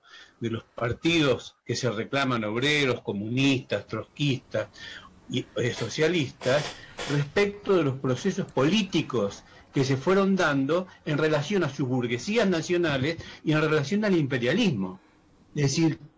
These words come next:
cómo, eh, por ejemplo, en la, en la Argentina está el caso del peronismo, ¿no? El peronismo, buena parte de la izquierda, por no decir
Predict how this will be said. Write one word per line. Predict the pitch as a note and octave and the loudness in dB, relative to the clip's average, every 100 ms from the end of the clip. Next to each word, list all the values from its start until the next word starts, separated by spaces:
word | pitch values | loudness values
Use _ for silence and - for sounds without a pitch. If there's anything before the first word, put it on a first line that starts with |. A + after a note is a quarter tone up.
| _ | _
cómo, | G#3 B3 A3+ A#3+ B3 B3 - _ _ _ _ | 2 4 4 2 0 -4 -20 _ _ _ _
eh, | C#3+ | -8
por | C#3+ D#3 | -2 0
ejemplo, | F#3 D3+ B2 | 2 2 0
en | C3+ C#3+ C#3+ | 0 0 2
la, | D3 | 2
en | D3 | 2
la | D3 | 0
Argentina | C3+ D#3+ E3+ G3 A3+ A3 | 0 0 2 2 2 0
está | C3 - | -2 0
el | D3 | 0
caso | C#3+ D3 F#3 | 2 2 2
del | C3 | 2
peronismo, | A#2 C#3 A#2 F#2+ D#2+ - - _ _ - - - _ | 2 2 2 -2 -6 -12 -20 _ _ -20 -20 -20 _
¿no? | - G#2+ D3 | -2 0 2
El | E3 | 0
peronismo, | A#2 A#2+ B2+ C#3+ B2+ | -2 0 2 4 2
buena | C3 C#3 F3+ G#3 A#3 G3+ E3+ - | 2 4 4 6 4 2 -2 0
parte | E3+ F3+ F#3+ F#3+ D#3 | 2 4 2 2 2
de | |
la | C#3 | 0
izquierda, | C3+ F#3 D3 C#3 | 0 2 4 2
por | C3 A2 | 0 0
no | A#2+ | 0
decir | B2+ A#2+ D3 C3+ | 0 0 0 0